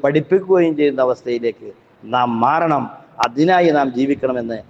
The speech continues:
ഞാൻ ഈ അവസരത്തിൽ നിങ്ങളോട് അപേക്ഷിക്കുകയാണ്. അള്ളാഹുവിൻ്റെ റസൂലിൻ്റെ സഹാബാക്കളൊന്നും തന്നെ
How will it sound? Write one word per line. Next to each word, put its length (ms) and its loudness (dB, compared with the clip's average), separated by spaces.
ഞാൻ 180 0
ഈ 100 2
അവസരത്തിൽ 600 0
നിങ്ങളോട് 380 -2
അപേക്ഷിക്കുകയാണ്. 800 -8
അള്ളാഹുവിൻ്റെ 760 2
റസൂലിൻ്റെ 420 4
സഹാബാക്കളൊന്നും 880 0
തന്നെ 260 0